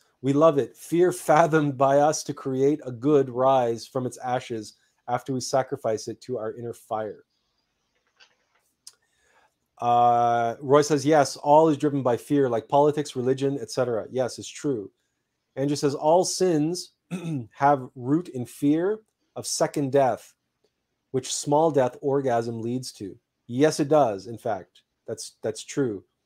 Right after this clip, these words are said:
Um, do all sins have the, their root in the second death?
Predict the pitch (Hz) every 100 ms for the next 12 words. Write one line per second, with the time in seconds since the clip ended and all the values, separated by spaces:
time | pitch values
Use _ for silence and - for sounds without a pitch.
0 | _ _ _ _ - 120 120 117 117 _
1 | _ _ _ _ _ _ _ _ _ _
2 | _ _ _ _ _ _ _ _ _ _
3 | _ _ _ _ _ _ _ _ _ _
4 | _ _ _ _ _ _ _ _ _ _
5 | 151 139 165 175 - 175 175 - 165 160
6 | 156 143 143 143 139 135 139 131 147 151
7 | 139 - 156 160 180 180 190 240